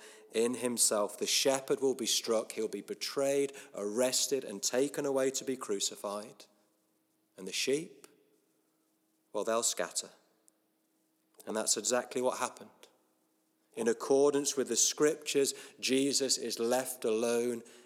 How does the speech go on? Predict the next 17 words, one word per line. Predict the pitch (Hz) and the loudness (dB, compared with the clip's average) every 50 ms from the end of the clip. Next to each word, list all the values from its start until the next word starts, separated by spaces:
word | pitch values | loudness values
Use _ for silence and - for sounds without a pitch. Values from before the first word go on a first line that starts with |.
| - | -12
in | - 123 107 107 | -8 -4 -2 -2
the | 104 | -2
garden, | 98 - 110 104 101 101 101 95 92 101 95 | -2 0 2 2 2 2 2 0 -2 -4 -6
betrayed | - - 98 - - - - 117 120 127 139 139 135 - | -6 -6 -6 -6 -6 -4 0 0 2 2 2 0 -2 -2
by | 127 117 110 101 | -2 0 0 0
one | 95 101 101 98 95 90 82 82 - - _ _ _ _ _ _ _ _ _ _ _ _ - - _ _ _ - | 0 -2 -2 -2 -2 -4 -8 -12 -18 -20 _ _ _ _ _ _ _ _ _ _ _ _ -20 -20 _ _ _ -6
and | 104 101 98 92 | -6 -6 -2 -2
deserted | 101 92 87 101 107 110 113 107 - - - - | -2 0 2 4 4 4 4 2 0 -4 -4 -2
by | 107 104 101 | 0 0 0
the | 95 92 | 0 -2
rest. | 90 85 78 - - - - - - - - _ _ _ _ _ _ _ _ _ _ _ _ _ _ _ _ _ _ _ _ _ _ _ _ _ _ _ _ _ - - - | -2 -4 -6 -6 -8 -8 -8 -8 -8 -12 -16 _ _ _ _ _ _ _ _ _ _ _ _ _ _ _ _ _ _ _ _ _ _ _ _ _ _ _ _ _ -20 -12 -6
Question, | - 117 120 113 - - 127 | -4 -2 -2 0 0 0 0
I | 107 | -2
think, | - - 120 117 120 | -2 -2 -4 -4 -4
for | - - 113 117 | -2 0 2 2
us | 113 107 - - - 113 | 2 2 2 0 0 0
is, | 110 107 101 - - - | 0 0 2 2 0 0